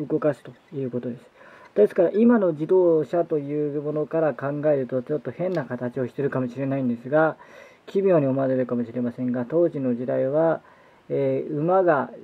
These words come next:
引いていく馬車というのが、まあ、当たり前のようにあった時代だったので、その馬が時代とともにだんだんだんだんなくなってきて、こういう自動車が活用されていく時代だったと。で、そこでこのライカー電動トラックは電気自動車を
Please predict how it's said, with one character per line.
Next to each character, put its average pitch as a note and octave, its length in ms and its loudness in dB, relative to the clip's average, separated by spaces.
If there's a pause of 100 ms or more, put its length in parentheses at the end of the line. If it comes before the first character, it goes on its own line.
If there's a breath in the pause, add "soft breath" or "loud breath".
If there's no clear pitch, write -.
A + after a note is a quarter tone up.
(140)
引 D3+ 120 -6
い B2 40 -10
て C#3+ 160 -2
い C3 40 -6
く C#3+ 100 -6
馬 C#3+ 200 0
車 C3 160 -8
と C3+ 140 -8
い C#3 80 -4
う C#3 80 -6
の D3+ 120 -4
が、 D3+ 140 -2
ま B2 160 -2
あ、 A#2 60 -6
当 A#2 60 -10
た C#3+ 80 -2
り D3+ 100 0
前 D#3 180 0
の D#3+ 60 -2
よ E3 80 -2
う - 20 -2
に C#3 80 -4
あ B2 80 -2
っ B2 60 -4
た A#2+ 160 -10
時 A2+ 100 -10
代 A#2+ 140 -4
だ B2 80 -6
っ B2 40 -6
た A#2+ 140 -12
の A2 140 -10
で、 B2+ 280 -2
そ D3 60 -8
の D3+ 120 -4
馬 D#3 340 0
が A#2+ 180 -6 (480 loud breath)
時 C#3+ 140 -4
代 D#3 180 6
と D3 100 -8
と D#3 80 -2
も D3 100 0
に B2 100 0
だ C3+ 120 0
ん C#3 120 -4
だ C#3 80 0
ん C#3 100 -4
だ C3+ 80 -2
ん C#3 100 -4
だ C#3 120 -2
ん C#3 80 -4
な C3+ 120 -4
く D3+ 120 -6
な D#3+ 80 0
っ - 20 -4
て B2+ 160 -10
き - 100 -18
て、 A#2 160 -10 (320 soft breath)
こ D3+ 120 0
う D3+ 80 6
い D#3 100 2
う D3 40 0
自 C#3+ 120 -6
動 D#3+ 160 6
車 C3+ 160 -8
が D#3 300 2 (800)
活 C#3 240 -6
用 D#3 160 6
さ C#3+ 100 -4
れ C#3 120 0
て C3+ 120 -4
い B2+ 60 -6
く B2+ 140 -8
時 B2 100 -6
代 A#2+ 160 -2
だ A#2 80 -6
っ - 20 -10
た - 140 -16
と。 - 220 -20
で、 E3 120 -2
そ F3 160 0
こ G3 160 2
で G#3 160 6
こ E3+ 140 0
の E3 100 0
ラ D#3+ 120 4
イ D#3 80 0
カ C#3 120 -2
ー B2 60 -2
電 C3 240 -4
動 C3 120 -4
ト C3+ 120 -4
ラ C#3 80 -2
ッ - 60 -4
ク B2+ 120 -8
は A#2 80 -2
電 C#3 300 -2
気 C3+ 80 -16
自 C#3 120 -14
動 C#3+ 220 0
車 A#2+ 160 -10
を A2 40 -10